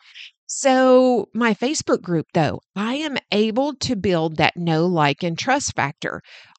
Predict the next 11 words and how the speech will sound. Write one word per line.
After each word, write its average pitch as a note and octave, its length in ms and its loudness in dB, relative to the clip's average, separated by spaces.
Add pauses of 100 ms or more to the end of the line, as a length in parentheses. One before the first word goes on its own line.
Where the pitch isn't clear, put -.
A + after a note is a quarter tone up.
(140)
all E3+ 460 6
three B3 400 -2
of B3+ 120 -2
them D#3+ 220 -2
still G#3 520 -2 (100)
right E3+ 380 -2
there. G#3+ 500 -2 (420)
You F3+ 200 -2
know, D#3+ 320 0 (100)
if F3+ 400 2
somebody A3 500 -2